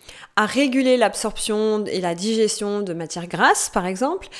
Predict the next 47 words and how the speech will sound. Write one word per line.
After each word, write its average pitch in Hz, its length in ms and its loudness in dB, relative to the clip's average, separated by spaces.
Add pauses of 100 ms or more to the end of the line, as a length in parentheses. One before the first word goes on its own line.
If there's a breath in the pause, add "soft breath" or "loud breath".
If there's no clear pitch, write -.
(420 loud breath)
à 220 280 6
assurer 269 420 2
aussi 240 240 2
notre 196 280 -2
santé 175 300 -10
buccale, 220 720 4
à 185 320 4
utiliser 233 800 2
les 196 200 4
nutriments 214 560 0
qu'on 196 140 -6
mange 226 300 0
et 202 60 -2
donc 185 240 -8
à, 165 160 -8 (320 loud breath)
à 180 120 -12
faire 214 260 -4
en 208 80 -4
sorte 233 320 0
que 190 200 -6
quand 214 380 -4
on 190 40 -6
mange, 190 520 -4
je 160 40 -8
sais - 100 -10
pas, 180 120 -2
une 165 140 -8
carotte, 220 460 2 (340 loud breath)
on 202 180 -2
absorbe 185 400 -4
bien 214 260 -2
tous 220 220 -6
les 196 140 -4
minéraux, 202 600 2
tous 202 220 -6
les, 180 300 -4 (240 loud breath)
toutes - 140 -10
les 208 100 4
vitamines, 196 480 2
et 175 80 -6
cetera, 196 560 -2
euh, 160 140 -6
dans, 175 380 -2
inclus 214 240 -6
dans 180 120 -6
la 151 100 -6
carotte. 226 380 -6